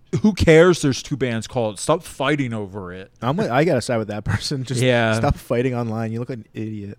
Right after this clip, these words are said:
Speaker 2: Um, this movie came out in two thousand nine at Toronto International Film Fest and had a two thousand ten November release in Australia. It was,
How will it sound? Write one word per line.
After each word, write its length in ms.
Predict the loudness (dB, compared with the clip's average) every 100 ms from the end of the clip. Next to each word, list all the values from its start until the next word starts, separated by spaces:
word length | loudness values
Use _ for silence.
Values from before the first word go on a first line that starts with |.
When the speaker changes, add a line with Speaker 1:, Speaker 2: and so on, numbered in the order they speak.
| _
Speaker 2:
Um, 480 | -4 -2 -4 -6 -12 _ _ _ _ _ _ _ _ _ _ _ _ _ _ _
this 100 | -4
movie 160 | 0 0
came 160 | 0 0
out 100 | -2
in 60 |
two 140 | -2 2
thousand 320 | 2 2 0
nine 320 | 4 4 4
at 100 | 0
Toronto 360 | 0 0 2 0
International 520 | 0 0 0 -2 -4
Film 260 | -4 -2 -2
Fest 380 | 0 -2 -2 -8
and 220 | -6 -4
had 140 | -2 -4
a 60 |
two 180 | -6 -4
thousand 380 | 0 -2 -2 -8
ten 580 | -8 -4 -2 -2 -6 -8 _
November 540 | -4 -4 0 -2 -2 -6
release 380 | -6 -6 -6 -6
in 80 |
Australia. 680 | -8 -6 0 2 4 2 0 -2
It 200 | -4 -4 -4
was, 280 | -2 -4